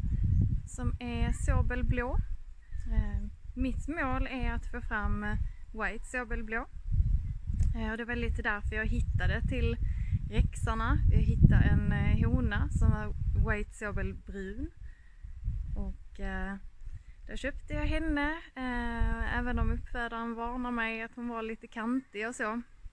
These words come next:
För jag tänkte att det spelar inte så stor roll vad hon får på utställning och så, det är bara ett roligt sidoprojekt.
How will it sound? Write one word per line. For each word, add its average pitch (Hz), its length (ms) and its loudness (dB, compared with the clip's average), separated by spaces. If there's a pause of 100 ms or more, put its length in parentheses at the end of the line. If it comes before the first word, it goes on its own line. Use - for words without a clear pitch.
(680)
För 226 80 -12
jag 214 100 -12
tänkte 220 340 -8
att - 340 -20 (600)
det - 100 -20
spelar 202 320 -10
inte 208 180 -14
så 202 180 -10 (220)
stor - 340 -8
roll 196 300 -6
vad 208 120 -8
hon 208 140 -6
får 208 260 -8
på - 140 -12
utställning 220 560 -8
och 226 60 -8
så, 202 140 -12
det 190 80 -12
är 202 40 -12
bara 202 280 -6
ett 196 140 -10
roligt 220 600 -8 (180)
sidoprojekt. 254 1120 -12